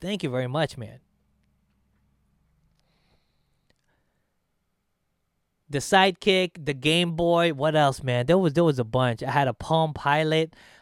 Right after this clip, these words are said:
I had, dude, I remember, you know what? I remember having, um, a Qualcomm, a Qualcomm phone. And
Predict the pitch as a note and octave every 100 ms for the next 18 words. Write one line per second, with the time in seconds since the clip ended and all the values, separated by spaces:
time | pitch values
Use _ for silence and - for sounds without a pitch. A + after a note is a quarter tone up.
0 | _ C3+ C3+ C3+ C3+ D#3 F#3 F3+ D#3+ G3
1 | G3+ G3 F#3+ F3+ F3 F3 A3+ B3+ B3 A3+
2 | F#3 A#3 A3+ G#3 F3+ F3+ F3+ F3 D#3+ D3
3 | _ _ _ _ _ _ - C#3+ C3+ B2+
4 | A#2+ A2+ - C#3+ - - D#3+ F3+ E3+ E3+
5 | C#3 - _ C#3 - - F#3 G#3 - D3+
6 | B2 G2+ G#2 _ - C3+ A2 G2 - _
7 | _ _ _ _ - D#3 D3+ D3+ D3+ D3
8 | D3